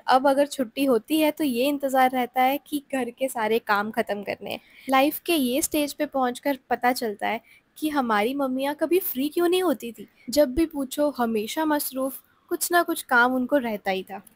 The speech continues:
लेकिन मैं एक बात बताऊँ कि यहाँ पर मैं अपनी ये सब वीडियो में दिखा के ये बिल्कुल भी दर्शाना नहीं चाहती हूँ कि अगर आप अपनी फैमिली से दूर रह रहे हो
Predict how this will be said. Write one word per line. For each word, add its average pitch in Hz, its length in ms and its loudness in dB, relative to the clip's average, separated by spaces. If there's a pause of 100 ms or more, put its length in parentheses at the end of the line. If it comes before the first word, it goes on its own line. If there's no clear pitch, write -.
(240)
लेकिन 285 280 -4
मैं 359 120 2
एक 247 260 -2
बात 277 180 4
बताऊँ 233 440 -4
कि 339 160 -6
यहाँ 247 420 -4
पर 320 160 2
मैं 269 300 -2
अपनी 247 380 -8
ये 240 80 -4
सब 240 280 -8
वीडियो 226 260 -2
में 240 160 -4
दिखा 220 320 -8
के 262 220 -10 (320)
ये 311 140 0
बिल्कुल 311 280 -2
भी 330 100 -4
दर्शाना 247 480 0
नहीं 247 180 -2
चाहती 226 360 -4
हूँ 233 180 -8
कि 247 140 -6
अगर 233 280 0
आप 226 220 0
अपनी - 240 -10
फैमिली 226 380 -8
से 240 120 -10
दूर 220 260 -6
रह 220 220 -2
रहे 214 240 -6
हो 226 140 -2